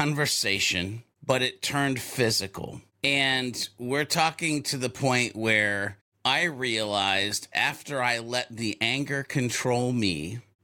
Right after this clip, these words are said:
that it was a defining moment in my life, that I potentially could lose everything. And I went from anger to fear in point three seconds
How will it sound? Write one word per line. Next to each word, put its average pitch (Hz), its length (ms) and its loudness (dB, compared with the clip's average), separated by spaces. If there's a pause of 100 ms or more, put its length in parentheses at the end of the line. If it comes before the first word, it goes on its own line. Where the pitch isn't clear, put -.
that 123 200 2
it 127 180 2
was 120 200 0
a 117 60 -2
defining 139 760 0
moment 123 320 0
in 117 160 0
my 123 180 2
life, 98 580 -6 (140)
that 123 180 2
I 120 140 2
potentially 147 840 -2
could 139 300 0
lose 131 460 2
everything. 92 1000 -6 (240)
And 131 180 2
I 147 220 0
went 139 480 -6
from 107 400 0 (200)
anger 156 760 2 (260)
to 156 160 2
fear 104 920 0 (180)
in 113 240 2 (120)
point 151 440 2
three 127 420 0
seconds - 960 -4